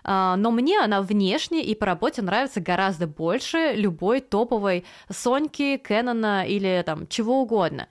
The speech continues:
И я выбираю ее, потому что мне важен комфорт в работе и удовольствие в процессе от взаимодействия с определенным инструментом. Так что если я хочу снимать регулярно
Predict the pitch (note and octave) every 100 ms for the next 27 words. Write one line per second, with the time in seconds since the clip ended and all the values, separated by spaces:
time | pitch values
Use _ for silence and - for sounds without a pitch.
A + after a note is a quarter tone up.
0 | - - - - A3 B3+ A3+ G3+ G#3 A3
1 | D4+ G4+ B3+ F3 - - F3+ A#3+ F4+ A#3+
2 | A3 G#3 C4 D4+ A#3 F#3+ E3+ A3+ C4+ G3
3 | G#3 F#3 D#3 E3+ - E4 - A3+ G#3+ F3+
4 | F3 D#3+ D#3+ G3+ - C4 C#4 - F#3+ F3
5 | - F3+ D#3+ - - - - F#3+ E3 E3+
6 | D#3 D3 G3 D#4 - A#3+ F3 F3 D3+ E3
7 | G3 G#3+ G#3 G3+ - G3+ G#3 G3+ D3 -
8 | - _ - - - - A3 - A3+ B3
9 | A#3+ A3+ A3+ A3+ G3 F3 E3 - A3+ C4
10 | A#3+ G#3 G3+ E3+ F3 F#3 F3+ F3+ F3+ E4
11 | F#4 C4 D#3+